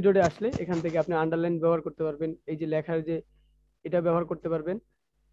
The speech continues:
এরপরে এখান থেকে হাইপারলিংক ব্যবহার করতে পারবেন, এটা লক করে রাখতে পারবেন। আর একটা সিস্টেম আছে, আপনি গ্রুপ করে রাখতে পারবেন। এই যে দুইটা করছি পর দেখেন এখানে গ্রুপ সিস্টেম চলে আসছে। এই যে গ্রুপ সিস্টেমটা এখানে দিলে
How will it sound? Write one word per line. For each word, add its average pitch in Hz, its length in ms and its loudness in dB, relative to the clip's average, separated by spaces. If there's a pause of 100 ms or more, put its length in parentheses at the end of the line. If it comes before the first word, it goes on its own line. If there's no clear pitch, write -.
(100)
এরপরে 180 240 0
এখান 190 160 4
থেকে 185 160 2
হাইপারলিংক 175 440 2
ব্যবহার 170 220 2
করতে 165 200 -2
পারবেন, 160 240 -2 (280)
এটা 160 120 -2 (720)
লক 175 120 2 (100)
করে 185 180 2
রাখতে 160 200 -8
পারবেন। 156 200 -4 (760)
আর 196 120 6
একটা 208 140 2 (100)
সিস্টেম 202 280 4
আছে, 247 120 -2 (260)
আপনি 160 140 0 (200)
গ্রুপ 190 280 4
করে 180 160 2
রাখতে - 220 -6
পারবেন। 131 200 -8 (460)
এই 175 80 2
যে 190 120 6
দুইটা 185 260 4
করছি 196 200 0
পর 220 160 2
দেখেন 208 220 0
এখানে 196 240 2
গ্রুপ 185 260 2
সিস্টেম 180 300 -4
চলে 151 180 -2
আসছে। - 180 -16 (840)
এই 180 80 0
যে 208 140 4
গ্রুপ 196 240 4
সিস্টেমটা 196 400 0 (500)
এখানে 190 220 4
দিলে 240 120 2